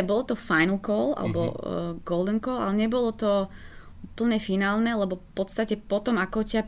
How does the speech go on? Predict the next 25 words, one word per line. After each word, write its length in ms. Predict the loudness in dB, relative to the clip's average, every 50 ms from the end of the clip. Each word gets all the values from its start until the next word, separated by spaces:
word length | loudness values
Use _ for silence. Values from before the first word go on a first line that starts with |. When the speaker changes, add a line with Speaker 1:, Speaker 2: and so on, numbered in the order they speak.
| -4 -6
Speaker 1:
príjmu, 600 | -4 0 0 0 0 0 0 0 2 2 0 0
alebo 180 | -2 -2 -4 -4
predpríjmu, 840 | -2 2 4 4 4 2 0 -4 -2 -2 0 2 2 2 2 0 0 -2 -6 -12 -14 -14 -12 -6
ešte 240 | -4 -4 -2 0 0
musíš 460 | 0 2 2 0 0 0 0 2 2
absolvovať 580 | 2 2 0 0 0 0 2 2 0 -2 -2
lekárske 480 | 0 2 2 2 2 2 0 0 0 0
prehliadky 680 | 0 0 0 0 0 -2 -2 -2 -2 0 2 2 2 0 -4 -12 -18 -18 -18 -16 -16 -6
a 100 | -2 2
naozaj 540 | 4 6 8 8 8 8 6 4 2 0 0
ako 560 | 0 -2 -4 -2 -2 0 0 0 -2 -6 -10 -12 -16 -18 -18 -16
detailné, 920 | -14 -12 -4 0 2 2 2 0 -2 -2 0 0 2 2 2 2 0 -2 -2
aj 180 | -4 -4 -4
čo 80 | -4 -6
sa 100 | -6 -6
týka 240 | -8 -4 -2 -2 0
zubov. 540 | 0 0 0 0 -2 -2 -4 -6 -6 -8 -10 -14 -18 -18 -18 -16 -16 -16 -16 -16 -14 -12
A 80 | -6 -2
tom 100 | 0 0
sa 120 | 0 2
dosť 220 | 0 0 0 0
bála. 420 | 2 2 4 4 6 6 4 4 2 2
Ja 200 | 0 0 2 0
mám 420 | 0 0 -2 0 2 2 2 2
kazy 500 | 2 2 2 2 2 2 2 2 2